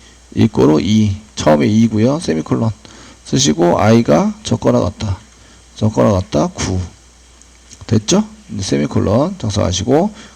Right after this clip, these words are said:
그 다음에 플러스 플러스 일씩 증가합니다. 이, 삼, 사, 그러니까 플러스 플러스 I. 그 요거 일로 써가지고 그 무한루프 도시는 분들이 많으세요. 예, 그래서 여기 I로 써야 되는데 일이 구보다 적다. 그래서 이제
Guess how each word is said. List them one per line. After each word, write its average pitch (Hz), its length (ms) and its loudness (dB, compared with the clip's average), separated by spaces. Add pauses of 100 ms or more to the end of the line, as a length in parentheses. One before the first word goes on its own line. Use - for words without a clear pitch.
그 - 60 -18
다음에 95 160 0
플러스 - 360 0
플러스 - 500 0
일씩 156 300 0
증가합니다. 101 580 -2
이, 127 240 6
삼, 123 300 0
사, 190 320 2 (340)
그러니까 - 280 -6
플러스 147 280 -2
플러스 113 420 -2
I. 98 300 0 (760)
그 123 120 4
요거 170 280 8
일로 262 320 8
써가지고 160 920 4
그 113 320 2 (280)
무한루프 160 500 2
도시는 120 400 0
분들이 104 500 -4
많으세요. 101 640 -2 (720)
예, 110 380 -8 (420)
그래서 117 440 -8 (500)
여기 143 240 4
I로 214 300 4
써야 160 180 4
되는데 127 460 2
일이 220 580 4
구보다 135 400 0
적다. 98 400 -2
그래서 123 340 0
이제 104 440 -4